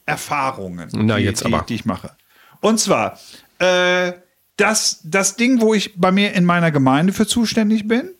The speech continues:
Speaker 1: das, da sind wir gerade in einer Kombo unterwegs, äh, ähm, eine Cellistin,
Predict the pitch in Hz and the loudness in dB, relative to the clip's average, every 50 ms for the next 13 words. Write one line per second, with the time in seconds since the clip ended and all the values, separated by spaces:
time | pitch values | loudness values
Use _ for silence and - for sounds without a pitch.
0 | _ _ _ _ _ _ _ _ _ _ _ - _ _ _ _ _ 139 135 175 | _ _ _ _ _ _ _ _ _ _ _ -20 _ _ _ _ _ 0 2 2
1 | 190 196 - - 190 165 175 165 151 165 202 233 240 226 196 185 160 165 185 202 | 2 2 0 -2 -2 2 2 2 4 4 2 4 2 2 2 2 2 2 2 2
2 | 214 202 185 170 170 160 160 - - 185 202 233 214 - - 190 180 180 170 165 | 0 0 2 2 2 2 2 2 0 2 2 2 2 2 2 2 2 2 2 2
3 | 156 170 170 170 175 175 - - - - - _ - 147 143 143 139 139 139 139 | 4 4 2 2 2 0 -2 -4 -4 -4 -4 _ 0 2 4 4 4 4 4 4
4 | 139 135 135 135 131 131 135 127 131 135 - - 135 120 120 120 117 117 120 120 | 2 2 2 2 2 0 0 0 -2 -2 -2 -2 -2 0 0 0 -2 -2 -2 -4
5 | 120 120 117 _ _ _ _ _ _ _ _ _ _ _ _ _ _ _ _ _ | -4 -6 -8 _ _ _ _ _ _ _ _ _ _ _ _ _ _ _ _ _
6 | - 151 165 156 151 143 139 - - 127 127 160 185 - - 294 294 349 370 370 | -4 -2 -2 -2 -2 -4 -2 -2 0 0 2 0 0 0 0 0 -2 -2 -4 -8